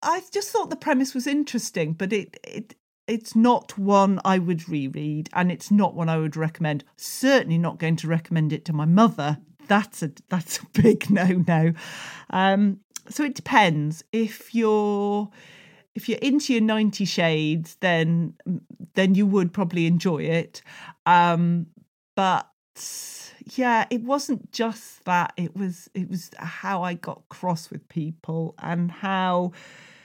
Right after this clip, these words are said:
you can allow something to happen that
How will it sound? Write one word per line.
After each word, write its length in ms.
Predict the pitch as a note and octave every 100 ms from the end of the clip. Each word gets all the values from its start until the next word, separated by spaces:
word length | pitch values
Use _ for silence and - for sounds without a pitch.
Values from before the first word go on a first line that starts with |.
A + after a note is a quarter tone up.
| _ _ _ -
you 140 | G3+
can 180 | - G3+
allow 440 | F#3+ G3+ A#3 D4+
something 360 | C#4+ C4+ A#3+ A3+
to 100 | G3
happen 760 | F3+ - A3 G3 - F3+ D#3 D#3+
that 240 | F#3 -